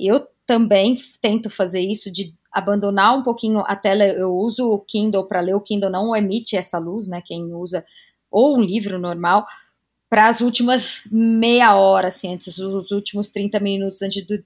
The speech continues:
de dormir. Porque essa questão, ah, do sono, essa epidemia aí de distúrbio do sono, tá muito relacionado à, à nossa, à, à nossa modernidade, é, porque a gente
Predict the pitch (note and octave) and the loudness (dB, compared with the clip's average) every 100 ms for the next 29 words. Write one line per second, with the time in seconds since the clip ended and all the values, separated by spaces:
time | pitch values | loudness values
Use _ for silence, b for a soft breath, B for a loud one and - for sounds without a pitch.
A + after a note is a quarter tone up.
0 | - G#3 F#3 A3 F3+ D#3 F#3+ - - B | -8 -8 -4 -4 -4 -8 -6 -4 -6 B
1 | B B - C4+ F4+ D4+ C#4+ - G#3+ G3+ | B B -2 0 0 -2 -2 0 2 0
2 | - F3 F3 E3 E3+ E3+ - - F#3 G#3+ | -4 -6 -6 -6 -8 -8 -6 0 2 4
3 | C#4+ B3 F#3+ F#3+ - F#3+ G#3 F3+ F#3+ G3+ | 2 2 0 -2 -4 -8 -4 -2 0 0
4 | B3 A3+ G3+ - - - - F#3 F#3 F#3+ | 0 0 -2 -4 -10 -10 -8 -8 -8 -10
5 | - G#3+ A#3+ C4+ C4+ C4+ C4+ C#4+ C#4 A3+ | -8 -4 -2 0 0 0 0 0 0 2
6 | G3+ - F#3 F3+ F3 F3 F3 b b b | 0 -2 -2 -2 -2 -4 -6 b b b
7 | - E3+ E3 E3 D#3 D#3 A#2+ - - - | -2 0 2 2 2 2 0 -4 -10 -8
8 | F3+ F3 F3+ - G#3 F#3 F3+ E3 E3 - | -6 -4 -6 -4 0 2 2 0 -4 -10
9 | _ _ - E3+ A#3+ G3 G3 G3 G#3+ G#3 | _ _ -8 -8 -8 -4 -4 0 0 0
10 | G#3 G3+ A3 F#3+ F#3+ F#3 F#3+ F#3+ A3+ b | 0 0 0 2 2 4 2 -2 -8 b
11 | b b b - - F3 E3 E3+ _ C4 | b b b -10 -6 -4 -4 -8 _ -6
12 | B3+ A#3+ A3+ B3 - | 0 2 4 4 2